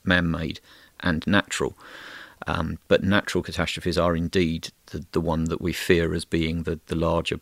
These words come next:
long-term potential. So one of the things that we need to do as an organisation is ensure that actually our ability to function as an investment holder and an asset manager is to make sure that those assets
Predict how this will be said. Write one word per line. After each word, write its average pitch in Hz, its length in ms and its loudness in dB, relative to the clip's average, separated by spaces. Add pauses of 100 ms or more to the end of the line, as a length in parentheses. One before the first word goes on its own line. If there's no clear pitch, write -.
(300)
long-term 82 540 0
potential. 90 580 2 (880)
So 101 260 8 (420)
one 110 180 8
of 107 60 8
the 92 80 4
things 95 320 6
that - 120 2
we 90 100 4
need 87 200 2
to 90 80 -2
do 110 260 8
as 85 120 2
an 82 80 2
organisation 85 960 2
is 82 200 -2
ensure 90 680 4 (100)
that 90 140 2
actually 90 400 2
our 98 200 6
ability 92 640 6
to - 120 -8
function - 640 2 (440)
as 90 520 2 (420)
an 90 120 2
investment 90 560 0
holder 90 480 4 (100)
and 82 160 -2
an 82 100 0
asset 90 440 2
manager 98 560 4 (340)
is - 160 -4
to - 80 -2
make 92 240 2
sure 87 260 2
that 82 140 0
those 85 220 0
assets - 640 2